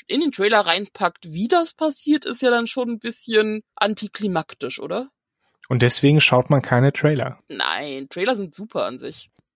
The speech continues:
Speaker 2: Okay, Nele könnte sich wahrscheinlich noch ewig aufregen. Auch wir könnten so ein bisschen rumranten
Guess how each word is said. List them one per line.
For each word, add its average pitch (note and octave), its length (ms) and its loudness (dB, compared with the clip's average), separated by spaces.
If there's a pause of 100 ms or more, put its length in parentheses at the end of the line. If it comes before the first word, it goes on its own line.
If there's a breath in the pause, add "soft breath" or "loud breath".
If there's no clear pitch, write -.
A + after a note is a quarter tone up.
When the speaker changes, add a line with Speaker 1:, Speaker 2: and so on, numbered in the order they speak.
Speaker 2:
Okay, B2+ 320 4
Nele C#3 240 6
könnte D3+ 240 4
sich C#3+ 220 -2
wahrscheinlich C#3 380 -2
noch C#3 140 -4
ewig C#3+ 380 -4
aufregen. D3+ 680 -2
Auch C3 240 2
wir E3 200 4
könnten D#3 380 2
so B2+ 140 2
ein B2 140 2
bisschen C3+ 580 0 (340 soft breath)
rumranten D3 1400 4